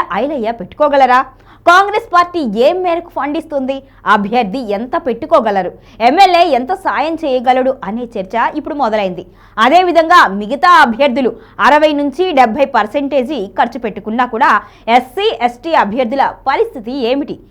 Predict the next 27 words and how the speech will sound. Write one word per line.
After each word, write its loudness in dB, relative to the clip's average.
కనీసం 0
అరవై 2
శాతం -2
సీట్లు -10
సాధించకపోతే -4
కాంగ్రెస్పై 2
ప్రజలకు -6
వ్యతిరేకత -8
ఉన్నట్టే -8
అని -6
తేలిపోతుంది. -4
మరి 2
ఈ -4
నేపథ్యంలో 2
స్థానిక -2
సంస్థల -6
ఎన్నికలు 0
కాంగ్రెస్ 4
పార్టీ -2
సవాల్గా 2
తీసుకుంది. -6
అయితే 0
ఇదే 6
ఖర్చును 0
మిగతా 2
పార్టీలు -2
కూడా 2